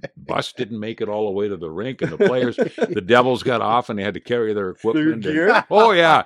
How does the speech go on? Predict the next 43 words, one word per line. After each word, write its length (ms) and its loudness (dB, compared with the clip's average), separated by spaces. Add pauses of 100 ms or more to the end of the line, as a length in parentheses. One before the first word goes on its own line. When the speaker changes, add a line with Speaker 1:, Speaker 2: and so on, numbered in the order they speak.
Speaker 1:
And 160 -4 (240)
then 80 4
the 80 4
final 320 2
score 240 0
was 240 0
eight 280 0
to 60 0
one 540 -2 (140)
that 240 -4
night 260 -8
for 80 -8
the 80 -10
Jets. 380 -8
Speaker 2:
For 80 -4
the 120 -2
Speaker 1:
So, 20 -12
uh, 240 2
Speaker 2:
Jets. 140 -14
Speaker 1:
yeah. 260 -2 (200)
Speaker 2:
Well, 100 -2
the 60 -2
Devils 320 2
were 60 -6
tired. 440 0
They 80 -2
Speaker 1:
Oh, 120 2
they, 60 6
Speaker 2:
carried 120 6
Speaker 1:
yeah, 140 6
they 80 4
were 80 4
Speaker 2:
their 180 -2
Speaker 1:
tired. 140 2
They 60 6
didn't 160 2
even 100 0
know 160 2
they 80 4
were 80 0
gonna 160 2
get 240 -2
here. 280 -2